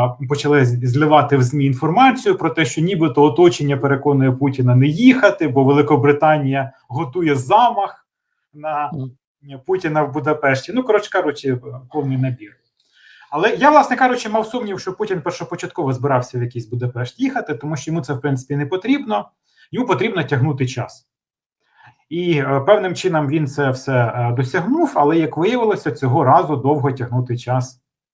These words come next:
Speaker 1: не вийшло. Е, повертаючись до питання, що відбувається. Е, я про це говорив неодноразово, що ціль,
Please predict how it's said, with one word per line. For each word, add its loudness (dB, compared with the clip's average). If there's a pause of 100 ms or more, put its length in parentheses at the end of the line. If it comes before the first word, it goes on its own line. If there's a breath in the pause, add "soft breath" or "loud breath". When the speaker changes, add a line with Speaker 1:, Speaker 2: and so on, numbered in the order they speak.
(120)
Speaker 1:
не -4
вийшло. -2 (1160 loud breath)
Е, -2
повертаючись 4
до -6
питання, 2
що -2
відбувається. -2 (1120)
Е, -4
я 4
про -4
це -2
говорив 0
неодноразово, 0
що -6
ціль, -8